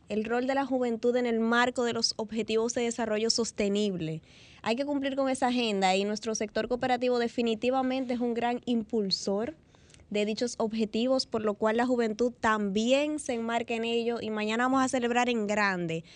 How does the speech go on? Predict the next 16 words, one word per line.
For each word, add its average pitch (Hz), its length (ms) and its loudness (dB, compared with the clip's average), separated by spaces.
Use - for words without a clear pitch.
Así 214 280 -2
que 294 140 2
vayan 247 280 4
escribiendo 262 500 0
al 226 140 0
D 226 160 2
M 240 120 0
del 233 140 0
Cooperador 226 640 2
o 214 140 -2
de 202 240 -2
C 226 260 0
N 240 160 -2
J 233 300 0
punto 240 460 0
com, 226 280 2